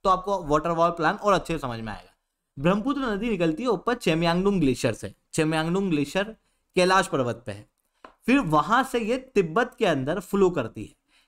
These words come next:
जब ये तिब्बत में फ्लो करती है ना, तो वहां पर पानी बहुत ज्यादा नहीं है, मतलब एक बहुत पतली सी स्ट्रीम के रूप में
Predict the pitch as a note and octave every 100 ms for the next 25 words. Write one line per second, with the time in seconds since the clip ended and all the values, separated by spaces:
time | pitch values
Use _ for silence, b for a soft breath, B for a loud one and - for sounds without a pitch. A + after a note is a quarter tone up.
0 | - F#3+ C#4+ D#4 G#3 E3 B3+ - D4 C4+
1 | C4 A#3+ F3+ D#3 D3 G#3 C4 C#4+ F#3+ E3
2 | F#3+ - A#3+ D4 C4 _ _ _ _ _
3 | _ - G#3+ B3 E4 B3 C4 C4 G3+ G3
4 | G3+ C#3+ G#2+ F2 _ _ _ _ _ -
5 | E3 A3+ C4 D4+ F#3 F3+ - _ - C4+
6 | C#4 D4+ D#4 D4 - A#3 C4 C4+ B3+ G3+
7 | A3 F3+ C#3+ F3+